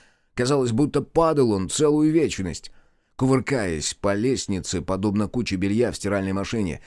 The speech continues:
он видел лишь сплошную темноту. Падение оборвалось возле стены в самом низу лестницы. С трудом он попытался прийти в себя.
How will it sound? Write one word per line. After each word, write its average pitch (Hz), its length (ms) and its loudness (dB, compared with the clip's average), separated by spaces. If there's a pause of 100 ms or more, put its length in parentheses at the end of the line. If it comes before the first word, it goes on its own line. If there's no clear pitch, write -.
(140)
он 123 200 -2
видел 120 320 0
лишь 123 260 0
сплошную 117 640 -4
темноту. 110 640 -4 (500)
Падение 110 420 0
оборвалось 107 500 -2
возле 104 480 -2
стены 107 420 -2
в - 60 -8
самом 110 420 -2
низу 104 240 -2
лестницы. 95 560 -4
С - 120 -8
трудом 113 640 -2
он 120 160 -2
попытался 107 760 -2
прийти 104 400 -4
в - 80 -8
себя. 95 480 -4